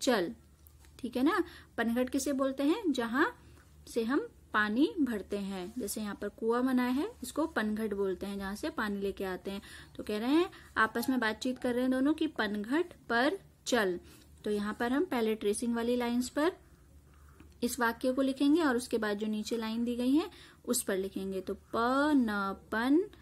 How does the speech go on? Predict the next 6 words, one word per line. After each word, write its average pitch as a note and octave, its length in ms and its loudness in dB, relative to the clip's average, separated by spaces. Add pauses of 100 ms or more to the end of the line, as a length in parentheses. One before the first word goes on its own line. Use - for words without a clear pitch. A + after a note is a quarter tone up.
(480)
घ A3 680 0 (880)
ट, G#3 320 4 (360)
घट, A3+ 380 0 (640)
पन G3 240 -4 (100)
घट, B3+ 380 -2 (4000)
प A3 40 -2